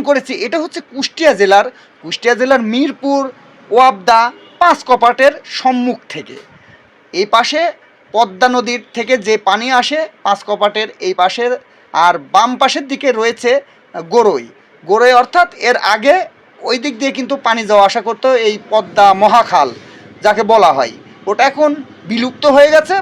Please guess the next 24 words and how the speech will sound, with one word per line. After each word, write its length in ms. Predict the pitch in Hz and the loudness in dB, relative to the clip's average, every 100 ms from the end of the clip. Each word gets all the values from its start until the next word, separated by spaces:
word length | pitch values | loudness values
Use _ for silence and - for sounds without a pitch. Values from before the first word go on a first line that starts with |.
| 214 | 0
বন্ধ 180 | 190 214 240 | 0 2 2
হয়ে 160 | 277 302 | 4 4
গেছে। 200 | 294 381 392 - - - - - 359 | 2 0 -6 -12 -20 -20 -20 -14 -6
এই 100 | 349 349 262 196 165 233 | -2 -2 -2 -6 -4 -2
গাঙের 300 | 277 330 320 | 0 0 2
পাশে 200 | 285 - 247 | 0 2 2
অর্থাৎ 200 | 226 254 240 | 2 0 -2
এই 100 | 226 185 | -4 -2
নদীর 260 | 208 262 247 | -2 -2 -2
পাশেই 260 | 247 330 277 | -2 -2 -6
কিন্তু 180 | 311 285 311 226 | -6 -8 -4 0
এই, 80 | 247 226 | -2 -4
আহ, 680 | - - - 180 190 185 180 - | -16 -20 -6 2 4 4 2 2
সজনি 300 | 285 240 269 247 | 2 2 0 2
গাছগুলো 320 | 226 240 240 233 | 2 0 0 0
কিন্তু, 220 | 226 226 196 | -6 -4 -4
আহ, 880 | - - 175 185 190 180 175 170 165 156 | -6 -12 0 4 6 6 4 2 0 0
ডালগুলো 340 | 233 254 254 247 | 2 2 0 -2
কিন্তু 200 | 240 233 | 0 0
লাগিয়েছে, 560 | 220 214 226 233 - 370 320 220 | 0 0 2 0 2 0 4 2
আর 80 | 208 214 | 2 0
এই 60 | 240 | 2
গাছগুলো 300 | 240 226 247 226 | 0 0 0 -2
কিন্তু 280 | 233 233 | -2 -4